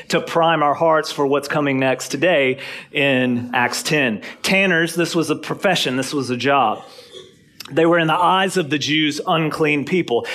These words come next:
Their entire livelihood was based on the selling of animal skins, which required coming in contact with dead animals, which was a huge no-no for the Jewish people.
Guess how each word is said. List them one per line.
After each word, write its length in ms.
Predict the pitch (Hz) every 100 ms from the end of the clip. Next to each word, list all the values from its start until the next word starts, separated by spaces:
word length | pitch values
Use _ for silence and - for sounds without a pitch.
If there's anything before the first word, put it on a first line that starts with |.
| -
Their 220 | 156 175
entire 440 | 160 - 196 202 196
livelihood 800 | 170 202 185 175 156 160 160 - -
was 180 | 156 147
based 440 | 143 165 160 - -
on 140 | 160
the 80 | 143
selling 580 | - - 190 180 170 156
of 160 | 156
animal 360 | 180 185 190 156
skins, 480 | - 131 139 151 139
which 200 | 151 165
required 600 | 147 185 185 185 160 156
coming 260 | 165 151
in 140 | 147 135
contact 640 | 185 190 170 147 143 143 - -
with 200 | 147 147
dead 180 | 165 151
animals, 640 | 175 202 196 160 160 - - -
which 240 | 175 175
was 220 | 185 185
a 160 | 214 202
huge 520 | - 247 247 208 151
no-no 320 | 175 170 156
for 160 | 143 165
the 120 | 143
Jewish 320 | 131 147 139
people. 420 | - 131 113 104